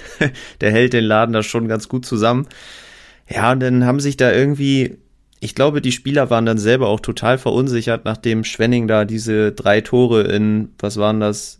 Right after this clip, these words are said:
sechs Minuten gemacht hat, wovon zwei Powerplay-Tore waren, was ja auch eigentlich unsere Stärke war, eben das Unterzahlspiel, dass wir da wenig zugelassen haben.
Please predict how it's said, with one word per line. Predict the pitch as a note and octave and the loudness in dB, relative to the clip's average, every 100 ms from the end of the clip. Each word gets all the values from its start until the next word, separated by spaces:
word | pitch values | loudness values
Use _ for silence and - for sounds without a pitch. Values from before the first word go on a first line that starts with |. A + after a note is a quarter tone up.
| - | -20
sechs | - A2 - | -6 -6 -2
Minuten | A#2 B2 A#2+ G#2+ | 2 2 2 -2
gemacht | G2+ G2+ - | 0 -2 -2
hat, | A#2 B2+ - - - _ - | -4 -4 -14 -20 -20 _ -4
wovon | G#2 A#2+ A2 | -2 2 0
zwei | - A#2 A2+ | 0 0 0
Powerplay-Tore | - B2+ B2 A2+ G#2+ G#2+ G2+ G2 | 2 2 2 0 0 -2 -4 -2
waren, | G2 A2 | -2 -2
was | A2 | -4
ja | G#2+ | 0
auch | F#2 G2+ | 2 2
eigentlich | G2 G2+ - | -2 -4 -6
unsere | G#2+ G2 F#2+ | -8 -6 -8
Stärke | - G2 G2+ F2+ | -4 -2 -2 -4
war, | F2+ F2+ | -4 -2
eben | F#2 | -4
das | F2+ - | -6 -4
Unterzahlspiel, | G#2 G#2+ - F#2+ F2+ - - - - | -4 -4 -6 -6 -8 -6 -6 -8 -12
dass | - - | -12 -8
wir | |
da | F#2+ F#2+ F#2 | -2 -2 0
wenig | G2+ G2 | -2 -2
zugelassen | - A2 G2+ G2 - G#2 | -4 -6 -2 -4 -4 -4
haben. | G2 F#2+ G2 | -2 -2 -4